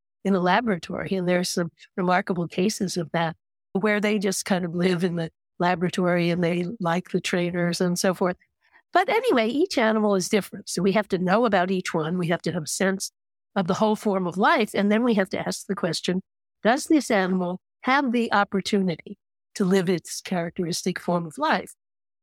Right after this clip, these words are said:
Now, of course, an individual animal might always decide doesn't want to live that characteristic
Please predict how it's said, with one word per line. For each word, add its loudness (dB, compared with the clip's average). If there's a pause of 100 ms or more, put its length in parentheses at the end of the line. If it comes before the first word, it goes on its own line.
(120)
Now, 4
of -2
course, -2
an 4
individual 2
animal 0
might 2
always 2
decide -4 (360)
doesn't 2
want 4
to 2
live -2 (200)
that 2
characteristic -4